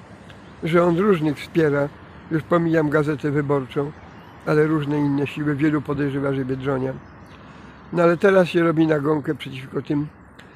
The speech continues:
y, prawicowo-populistycznym siłom. Ciekawe, jaki to da skutek. Mam nadzieję, że nie za wielki i że siły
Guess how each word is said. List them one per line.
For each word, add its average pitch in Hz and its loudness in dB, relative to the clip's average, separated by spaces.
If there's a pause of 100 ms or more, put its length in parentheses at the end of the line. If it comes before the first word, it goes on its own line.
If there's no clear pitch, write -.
(240)
y, 151 0
prawicowo-populistycznym 151 0
siłom. 135 -4 (580)
Ciekawe, 185 4
jaki 175 2
to 165 -2
da 156 0
skutek. 139 -6 (840)
Mam 214 4
nadzieję, 165 2
że 147 -2 (460)
nie 185 6
za 143 2
wielki 185 0 (760)
i 196 2
że 151 4 (600)
siły 170 0